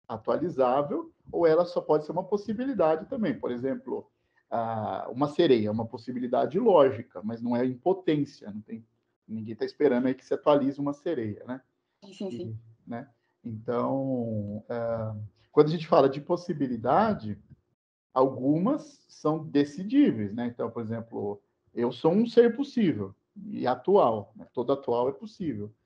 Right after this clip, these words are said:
Speaker 1: mas nem todo possível é atual, né?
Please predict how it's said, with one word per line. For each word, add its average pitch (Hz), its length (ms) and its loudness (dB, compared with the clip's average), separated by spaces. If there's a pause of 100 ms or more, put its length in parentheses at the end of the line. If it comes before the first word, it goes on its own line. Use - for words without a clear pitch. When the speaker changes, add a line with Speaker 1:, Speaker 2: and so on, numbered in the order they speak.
(100)
Speaker 1:
mas 139 160 -2
nem 147 120 2
todo 147 240 0
possível 151 540 -6
é - 20 -2
atual, 156 600 -4 (280)
né? - 160 -20